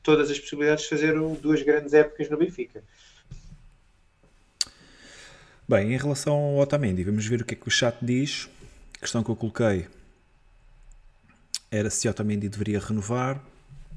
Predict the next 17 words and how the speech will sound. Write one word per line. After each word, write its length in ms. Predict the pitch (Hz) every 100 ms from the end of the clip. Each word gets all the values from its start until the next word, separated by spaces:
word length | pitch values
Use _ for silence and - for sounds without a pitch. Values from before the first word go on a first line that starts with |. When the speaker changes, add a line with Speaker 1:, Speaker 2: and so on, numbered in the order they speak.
| -
Speaker 2:
Sessenta 420 | - 135 127 123 123
e 60 |
um 80 | 123
por 100 | -
cento 180 | - 110
responderam 520 | - - 113 110 107
sim, 420 | 101 - 127 110 - -
um 240 | 120 117 117
ano. 300 | 135 131 135
Dezanove 400 | 110 113 113 110
por 100 | -
cento 300 | 120 110 -
sim, 400 | - 127 117 98
dois 420 | 120 131 107 - 113
ou 120 | 107
mais. 680 | 107 113 113 113 - - - - -
E 320 | 101 101 104